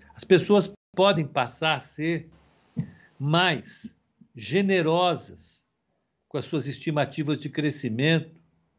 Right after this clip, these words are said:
em relação às empresas. Uma outra fonte que impulsiona o valor das empresas é a queda da taxa de juro, K D, K E.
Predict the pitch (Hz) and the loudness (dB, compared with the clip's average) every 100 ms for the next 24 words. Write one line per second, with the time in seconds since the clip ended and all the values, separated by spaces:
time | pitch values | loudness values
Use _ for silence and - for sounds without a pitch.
0 | _ _ _ _ _ _ _ _ 127 123 | _ _ _ _ _ _ _ _ -2 2
1 | 139 143 139 143 139 139 139 _ _ _ | 4 4 2 -2 -4 -4 -10 _ _ _
2 | 127 123 135 139 131 131 123 - - _ | -4 -4 -4 -2 0 0 -2 -8 -20 _
3 | _ _ _ _ _ _ _ - - - | _ _ _ _ _ _ _ -20 -20 -6
4 | 165 196 220 277 254 185 - 190 240 262 | 2 4 6 4 2 0 0 -2 0 0
5 | - - - _ _ - 160 160 143 127 | -4 -14 -20 _ _ -6 -6 -4 -8 -4
6 | - 208 240 170 123 139 127 147 170 139 | 2 4 4 2 0 0 0 0 -2 -2
7 | 110 113 110 156 208 208 107 95 - _ | -6 -8 -4 2 2 2 -2 -12 -20 _
8 | _ _ _ _ _ _ 165 214 - - | _ _ _ _ _ _ 2 2 2 2
9 | 220 247 131 95 95 _ _ _ _ _ | 4 4 2 -6 -16 _ _ _ _ _
10 | _ 131 208 214 214 220 220 208 208 135 | _ -4 -2 0 0 0 -2 -4 -4 -4
11 | 226 202 101 _ _ _ _ _ _ _ | -4 -4 -8 _ _ _ _ _ _ _
12 | - 208 190 135 175 196 - _ _ _ | 0 0 2 0 0 -2 -8 _ _ _
13 | _ - 180 160 143 151 | _ -4 0 0 -2 -8